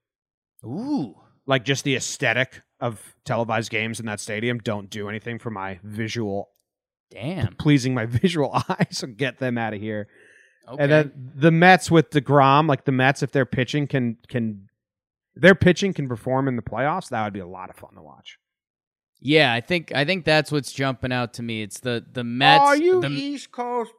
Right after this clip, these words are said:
Speaker 2: bias?
Speaker 1: I know,
Speaker 2: Um,
Speaker 1: and that's, that's what I'm saying. I mean, the,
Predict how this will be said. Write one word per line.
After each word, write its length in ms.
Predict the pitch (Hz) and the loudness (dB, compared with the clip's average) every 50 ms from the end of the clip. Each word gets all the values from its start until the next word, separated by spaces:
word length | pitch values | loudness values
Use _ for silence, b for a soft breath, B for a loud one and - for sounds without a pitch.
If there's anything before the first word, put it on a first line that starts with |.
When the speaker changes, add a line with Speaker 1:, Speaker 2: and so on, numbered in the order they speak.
| _ | _
Speaker 2:
bias? 920 | - 175 170 175 160 165 175 180 180 180 180 170 170 165 - - - - - _ _ _ - | -14 -14 -12 -12 -10 -10 -8 -8 -8 -8 -8 -10 -10 -12 -14 -16 -20 -20 -20 _ _ _ 0
Speaker 1:
I 140 | - 156 175 | 2 2 4
know, 280 | 196 214 233 240 214 | 4 6 6 6 6
Speaker 2:
Um, 60 | 180 165 | 6 4
Speaker 1:
and 80 | 160 | 4
that's, 260 | 165 170 165 - - _ - | 4 4 4 2 -4 _ -2
that's 260 | 127 165 170 165 - | 2 2 2 2 2
what 100 | 175 160 | 2 2
I'm 180 | 156 156 156 147 | 2 2 2 0
saying. 260 | - 170 156 143 131 127 | -2 -2 -2 0 0 0
I 80 | 139 | 0
mean, 220 | 143 143 139 131 107 | 0 -2 -4 -4 -2
the, 160 | 151 147 | -4 -4